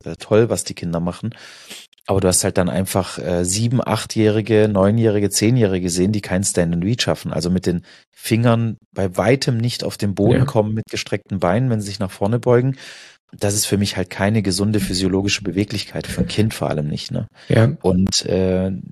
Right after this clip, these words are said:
Speaker 1: da gibt's schon immer noch eine große Diskussion und vielleicht kannst du da von wissenschaftlicher Seite mal ein bisschen zeigen, erzählen, was du gefunden hast, was denn dafür spricht, ähm, Beweglichkeit in irgendeiner Form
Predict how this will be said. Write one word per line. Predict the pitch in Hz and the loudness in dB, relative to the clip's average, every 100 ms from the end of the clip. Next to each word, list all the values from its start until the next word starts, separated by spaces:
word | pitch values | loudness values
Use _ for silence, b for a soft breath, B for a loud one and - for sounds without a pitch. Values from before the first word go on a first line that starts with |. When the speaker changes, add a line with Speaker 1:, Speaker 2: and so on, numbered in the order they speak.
| - _ _ - | -20 _ _ -8
Speaker 1:
da | 95 | -2
gibt's | 120 - | -2 0
schon | 120 110 | -2 0
immer | 123 131 | 2 2
noch | 113 | 0
eine | 117 | -2
große | - 123 - | 0 -2 0
Diskussion | 113 - 104 92 98 139 151 | -4 -4 -4 0 4 4 2
und | 110 | -2
vielleicht | 98 101 107 - | 2 2 0 -4
kannst | 104 | -2
du | 101 | 0
da | 98 | 0
von | 113 104 | 0 -2
wissenschaftlicher | 117 113 107 - 107 107 | -2 -2 -2 -2 -2 2
Seite | 104 101 | 2 2
mal | 98 92 | -2 -2
ein | 92 | -2
bisschen | 113 - 135 | -2 0 -2
zeigen, | - 110 113 127 - B B B B B _ _ _ | 0 0 0 -2 -8 B B B B B _ _ _
erzählen, | - 76 - 120 117 | -6 -4 -2 -2 0
was | 110 | -2
du | 113 | -4
gefunden | 107 139 135 131 | -4 -2 -2 -2
hast, | 117 113 - | -2 -4 -6
was | 107 | -6
denn | - 101 | -2 -2
dafür | 95 - 131 | -2 2 2
spricht, | - - 98 - - - | 2 -4 -6 -8 -12 -8
ähm, | 92 95 98 | -4 -4 -2
Beweglichkeit | 98 98 107 - - 98 98 | -2 0 0 -2 -6 -2 -2
in | 101 | -2
irgendeiner | - 104 101 | -2 0 -2
Form | - 98 98 101 101 | -2 2 2 2 -4